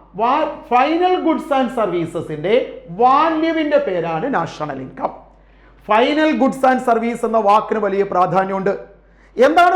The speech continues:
final goods and service എന്ന് ചോദിച്ചാൽ, ഒരിക്കൽ പ്രൊഡ്യൂസ് ചെയ്യപ്പെടുകയും ഇനി മറ്റൊന്നായി മാറാൻ പറ്റാത്തതുമായ ഉൽപ്പന്നങ്ങളെ വിളിക്കുന്ന പേരാണ് ഫൈനൽ ഗുഡ്സ്. അത് ചിലപ്പോൾ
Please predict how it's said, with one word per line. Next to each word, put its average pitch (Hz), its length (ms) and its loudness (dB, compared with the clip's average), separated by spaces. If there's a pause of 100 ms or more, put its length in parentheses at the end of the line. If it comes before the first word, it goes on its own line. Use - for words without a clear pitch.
(120)
final 294 360 2
goods 277 240 -4
and 269 80 -2 (100)
service 226 340 -2
എന്ന് 208 120 -2
ചോദിച്ചാൽ, 175 420 0 (420)
ഒരിക്കൽ 339 360 2 (100)
പ്രൊഡ്യൂസ് 254 580 2
ചെയ്യപ്പെടുകയും 180 640 -2 (460)
ഇനി 330 260 4 (120)
മറ്റൊന്നായി 320 640 2
മാറാൻ 277 640 2 (140)
പറ്റാത്തതുമായ 277 880 2
ഉൽപ്പന്നങ്ങളെ 214 560 2
വിളിക്കുന്ന 196 300 -2
പേരാണ് 190 380 2
ഫൈനൽ 202 240 0
ഗുഡ്സ്. 190 380 -2 (840)
അത് 226 200 2
ചിലപ്പോൾ 220 600 2